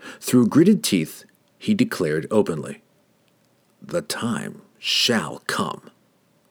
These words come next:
From the high vantage point of Kelvin's Cairn, Driz Duarden had also witnessed the abrupt shift of the monster's army.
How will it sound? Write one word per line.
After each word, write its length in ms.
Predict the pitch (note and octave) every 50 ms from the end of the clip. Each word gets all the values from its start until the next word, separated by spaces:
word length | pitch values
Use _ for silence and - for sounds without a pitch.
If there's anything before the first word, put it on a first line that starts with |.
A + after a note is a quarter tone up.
| _ _ _ _ _ _ _ _ _ _ _ _ _ _ _ _ _ _ _ _ _ _ _ _ _ _ _ _ _ _ _ _
From 240 | - - A2+ A2
the 120 | A#2 G#2 F#2+
high 200 | A2 D#3 G3+ A#3+
vantage 460 | F#3+ B2 G#2+ G2 F2+ - D2+ - -
point 260 | - - G2 - E2
of 140 | E2 D2 -
Kelvin's 420 | - - B2 C#3+ A#2 F#2 E2 D2+
Cairn, 400 | - - - A2 D2 A#1+ A1+ A1 - _ _ _ _ - - - _ -
Driz 260 | - E3+ A3+ A#3 G#3+
Duarden 540 | - B3 B2+ E2 C#2 C#2+ E2 G#2 A2+ B2 - _
had 140 | - A2+ G#2
also 360 | F#2 D3+ F#3 F#3+ - - A#2
witnessed 340 | D#2 D2+ - C#2+ F2 - -
the 120 | F#2 E2+
abrupt 360 | D#2+ D2 - G#2+ G2+ - -
shift 460 | - - - E3 D3 F#2+ G2 - -
of 80 | G#2 F#2
the 80 | F#2 F#2
monster's 480 | G2 B2 B2+ G#2+ - - - E2 E2
army. 320 | B2+ C3 A2 D2+ - -